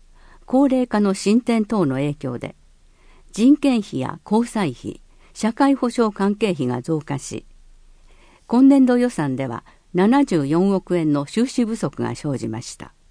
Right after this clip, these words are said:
今回は県の貯金である県債管理基金から取り崩して、必要額を確保することとしているものの、これらの経費は今後も大幅な増加が見込まれており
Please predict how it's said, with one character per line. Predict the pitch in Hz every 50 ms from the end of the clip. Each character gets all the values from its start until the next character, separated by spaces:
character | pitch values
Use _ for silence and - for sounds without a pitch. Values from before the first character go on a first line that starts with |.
| _ _ _ _ _ _ _ _ _ _ _ _ _ _ _ _ _ _ _ _ - _ _ -
今 | 294 285 269 240
回 | - 165 151 143
は | 139 151 - - - - - - -
県 | - 294 294 277
の | 233 208 175 -
貯 | - 170 160
金 | - - 220 214 196
で | 196 190
あ | 170 143
る | - 123 - - _ _ _ _ _
県 | - 226 254 294 302
債 | - - 247 247 240
管 | - - 226 240 254
理 | 247 247 247
基 | - - -
金 | - 185 147 -
か | - 123
ら | 127 127 127
取 | - 175 165 180
り | 180
崩 | - 165 143 147 156 151
し | - -
て、 | - 117 - - - - - - - -
必 | - - - - - 294
要 | 285 277 262
額 | 220 160 147 - - 147 135
を | 131
確 | - - 196 - -
保 | - 151
す | 143 - 151 147
る | 156
こ | - 165 156
と | 151 139 127
と | - 113 117
し | - -
て | - 139
い | 135 -
る | 131
も | 131 131 127
の | 127 131 -
の、 | - - 208 - - - - - - - - - - - _ _ _ _ _ _ _ _ _ _
こ | - 254
れ | 254 285 262
ら | 220 190 160
の | 147 147
経 | - - 185 160 147
費 | - - 117
は | 120 147 - - - _ _ _ _ _ _
今 | - - 240 247 240
後 | 220 208
も | 190 190 180 - - - 175 202
大 | 262
幅 | 262 262 240 247 233
な | 220 220 208
増 | 160 156 170 180
加 | - 185 170
が | 170 165 156
見 | 143 143 -
込 | - 160
ま | 160 151 139
れ | 135 127
て | - 117 120
お | 120
り | 113 - -